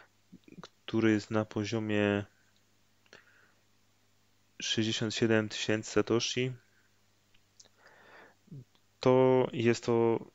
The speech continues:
warte zakupu. Ciekawi mnie, jak dalej będzie się rozwijał ten projekt.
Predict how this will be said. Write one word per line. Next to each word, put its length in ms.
warte 640
zakupu. 600
Ciekawi 340
mnie, 100
jak 160
dalej 240
będzie 200
się 120
rozwijał 440
ten 220
projekt. 560